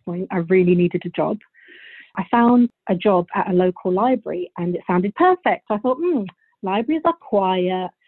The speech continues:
I can sit down. It's just books." <laughs> Oh, I was so wrong. <laughs> It was a very, very busy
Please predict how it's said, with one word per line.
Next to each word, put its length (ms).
I 160
can 280
sit 180
down. 480
It's 100
just 200
books." 280
<laughs> 100
Oh, 380
I 140
was 140
so 160
wrong. 460
<laughs> 80
It 160
was 220
a 160
very, 480
very 400
busy 280